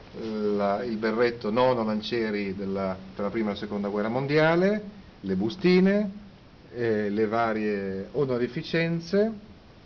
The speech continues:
per spostarci poi sulle spalline da capitano delle bombarde e da tenente di cavalleria. Qui invece abbiamo un'altra giubba degli anni trenta del mitico Savoia Cavalleria.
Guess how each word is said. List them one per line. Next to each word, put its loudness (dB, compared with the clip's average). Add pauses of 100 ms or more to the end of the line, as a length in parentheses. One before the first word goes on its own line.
per -4
spostarci -2
poi -6
sulle -12
spalline -2
da -2
capitano -6
delle -4
bombarde 0
e -4
da -4
tenente -2
di -6
cavalleria. 0 (800)
Qui 0
invece -2
abbiamo 2
un'altra 0
giubba 2
degli -2
anni 0
trenta -4
del -6
mitico -6
Savoia -2
Cavalleria. 0